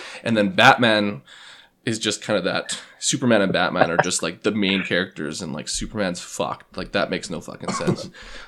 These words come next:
Like, well, let's just make a superhero with all the shit, and then Batman has none of the shit, and he's just like, "Well, we'll make him rich."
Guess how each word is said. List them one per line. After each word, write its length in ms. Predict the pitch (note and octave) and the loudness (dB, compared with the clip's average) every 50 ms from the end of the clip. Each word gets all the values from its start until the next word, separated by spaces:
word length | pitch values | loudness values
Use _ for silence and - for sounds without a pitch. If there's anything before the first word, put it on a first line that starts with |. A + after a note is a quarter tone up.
| - - | -10 -10
Like, 120 | - - | 2 4
well, 120 | - - F#2+ | 6 6 6
let's 120 | G2+ - | 4 2
just 120 | - A2+ C#3+ | 6 8 8
make 120 | C3+ B2+ | 8 8
a 40 | A2+ | 6
superhero 480 | G#2+ - A#2 - G#2 G2 G2+ G#2 G#2 G2 | 2 0 -2 0 0 0 2 2 2 2
with 120 | G2 F#2+ | 4 4
all 160 | F2 G2 G#2 | 6 6 6
the 80 | F2+ F#2+ | 6 4
shit, 260 | F#2+ - - - - | 0 -2 -2 -2 -2
and 100 | - G2+ | -2 -2
then 80 | F#2 F2+ | 6 10
Batman 280 | F#2 G#2+ A2+ A#2 A#2+ A#2 | 12 12 12 12 10 8
has 180 | A2+ A2 F#2 | 8 6 6
none 160 | G2+ G#2 A2 A#2+ | 6 6 6 6
of 60 | A#2+ | 6
the 60 | G2+ F#2 | 4 2
shit, 180 | - - G#2+ G#2 | 2 2 2 2
and 80 | F#2 | 2
he's 120 | G#2 G2 G2 | 2 0 -2
just 140 | G2+ G2+ - | -2 0 -2
like, 100 | A2 G#2 | 0 4
"Well, 120 | A#2 A#2 | 6 6
we'll 120 | A#2+ A#2+ B2 | 6 8 6
make 160 | B2 C3 - | 6 6 6
him 80 | C3+ A2+ | 4 6
rich." 380 | A#2 A#2+ G#2+ G#2+ - - - - | 6 6 6 6 4 0 0 -2